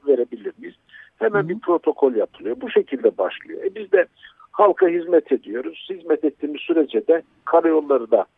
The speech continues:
Speaker 1: mutlu bizim hizmetimizden.
Speaker 2: Bunun belli bir süresi var mı yoksa bu proje uzun
Speaker 1: Tabii ki.
Speaker 2: de-, devam edecek?
Speaker 1: İki bin yirmi beş yılına kadar şu anda bizim protokol süremiz.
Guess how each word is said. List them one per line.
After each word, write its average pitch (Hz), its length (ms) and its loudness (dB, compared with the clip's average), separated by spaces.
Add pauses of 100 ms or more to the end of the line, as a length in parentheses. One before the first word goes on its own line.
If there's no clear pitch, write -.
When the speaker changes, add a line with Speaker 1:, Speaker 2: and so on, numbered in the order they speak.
(120)
Speaker 1:
mutlu - 360 -6
bizim 214 160 -10
hizmetimizden. 196 320 -6
Speaker 2:
Bunun 240 240 6
belli 226 240 4
bir 254 120 6
süresi 254 500 2
var 359 120 2
mı 392 100 -4
yoksa 294 440 0
bu 254 260 -4 (200)
proje 220 460 4 (140)
uzun 220 260 2
Speaker 1:
Tabii 202 160 2
ki. - 180 -4
Speaker 2:
de-, - 0 -
devam 208 100 -4
edecek? - 100 -18
Speaker 1:
İki 147 140 -4
bin 165 240 2
yirmi - 180 0
beş 196 220 0
yılına 156 220 0
kadar 131 300 2
şu - 160 -2
anda 120 220 -2
bizim 117 200 -16
protokol 139 520 -2
süremiz. 196 440 -8